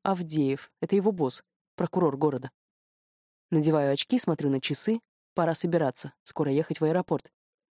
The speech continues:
Я чувствую себя разбитой и невыспавшейся. Плетусь в ванную.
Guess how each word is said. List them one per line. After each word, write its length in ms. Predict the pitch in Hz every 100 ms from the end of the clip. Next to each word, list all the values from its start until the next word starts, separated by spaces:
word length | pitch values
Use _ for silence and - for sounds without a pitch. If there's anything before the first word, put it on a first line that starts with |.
| _ _ _ _
Я 140 | 220 196
чувствую 320 | 190 180 151
себя 220 | - 170
разбитой 420 | 175 165 190 175
и 60 | 160
невыспавшейся. 760 | 156 147 - 131 147 135 139 - _ _
Плетусь 460 | - 170 - 175 -
в 80 | 147
ванную. 420 | 147 139 135 139